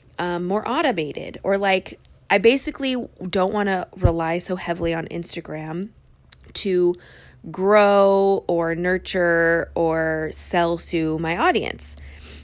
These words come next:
And, um, you know, for, like, a bunch of reasons, but mostly because I just don't, I wanna be on Instagram because I wanna be on Instagram. I don't wanna be there because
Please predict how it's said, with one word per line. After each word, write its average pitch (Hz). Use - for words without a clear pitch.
And, 196
um, 180
you 330
know, 349
for, 403
like, 427
a 247
bunch 190
of 151
reasons, 156
but -
mostly 233
because 196
I 214
just -
don't, 180
I 202
wanna 294
be 247
on 208
Instagram 185
because 170
I 147
wanna 147
be -
on -
Instagram. -
I 185
don't 226
wanna 240
be 190
there 185
because 156